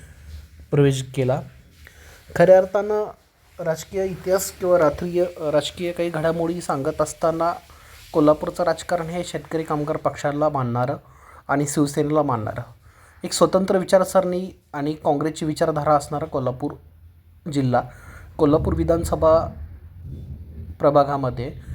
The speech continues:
विविध विचारसरणीची लोकं मोठी झाली, वाढली, मंत्री झाली. गायकवाड असतील, देसाई असतील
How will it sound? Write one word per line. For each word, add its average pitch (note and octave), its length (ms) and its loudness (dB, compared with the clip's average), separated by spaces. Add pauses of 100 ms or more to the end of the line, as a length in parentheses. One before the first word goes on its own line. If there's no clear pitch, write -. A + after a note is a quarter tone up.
(360)
विविध F#3 320 4
विचारसरणीची E3 760 2
लोकं D3 320 0
मोठी C#3 240 -2
झाली, C3+ 300 -2
वाढली, A#2+ 680 0
मंत्री C#3 380 -4
झाली. C3 300 -4 (1300)
गायकवाड C3+ 360 -2
असतील, C#3+ 320 -8 (760)
देसाई C3+ 520 0
असतील C#3+ 340 -6